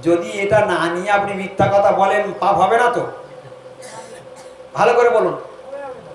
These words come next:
আপনি যদি এটা না নিয়ে মাংস, মাংস খান, পাপ হবে না তো? তাহলে নিয়ে খেলেও পাপ হবে, বললেও পাপ হবে,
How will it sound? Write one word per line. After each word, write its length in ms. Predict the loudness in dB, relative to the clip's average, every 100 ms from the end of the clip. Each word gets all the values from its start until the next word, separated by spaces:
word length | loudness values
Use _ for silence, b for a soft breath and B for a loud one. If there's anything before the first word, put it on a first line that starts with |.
| -6
আপনি 260 | 0 0 2
যদি 180 | 4 6
এটা 180 | 6 4
না 340 | 2 2 2
নিয়ে 220 | 0 0 0
মাংস, 260 | 0 0
মাংস 220 | 0 0 0
খান, 260 | 0 0
পাপ 180 | 2 4
হবে 180 | 4 4
না 120 | 2
তো? 260 | 4 2 0 -8 -16 -18 -18 -20 -20 -8
তাহলে 220 | 0 0 0 -10
নিয়ে 680 | -8 -4 -2 0 0 0 -4 -10 -18 -20 -20 -20 -20 -20 -4
খেলেও 300 | 2 4 6
পাপ 160 | 4 6
হবে, 320 | 4 6 2 0 -10 0
বললেও 260 | 2 4 4
পাপ 240 | 4 6
হবে, 180 | 4